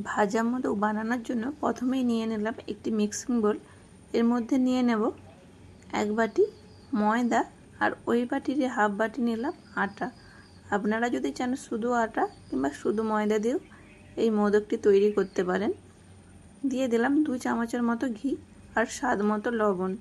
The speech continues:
লবণ আর ঘিটাকে আটা আর ময়দার সাথে খুব ভালোভাবে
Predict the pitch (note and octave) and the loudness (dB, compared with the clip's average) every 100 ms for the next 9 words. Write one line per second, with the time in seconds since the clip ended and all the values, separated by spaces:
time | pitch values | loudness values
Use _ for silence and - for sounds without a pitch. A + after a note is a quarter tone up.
0 | - - - - - G#3 G#3 B3+ C4 C4 | -12 -20 -20 -14 -2 2 2 2 -2 -2
1 | G#3+ C4+ B3 C#4 C4+ A3 - - - - | -4 -6 -4 -4 -2 -4 -6 -14 -20 -20
2 | - - - - - - - A3+ A#3 B3 | -20 -20 -20 -20 -20 -20 -6 -6 0 0
3 | A#3+ A3 A3 A3 B3+ - A3+ B3+ - C#4 | 0 0 -2 -2 -4 -6 -6 -6 -4 -4
4 | G#3+ G#3 G3+ A3 A#3 G3+ | -2 0 2 2 0 0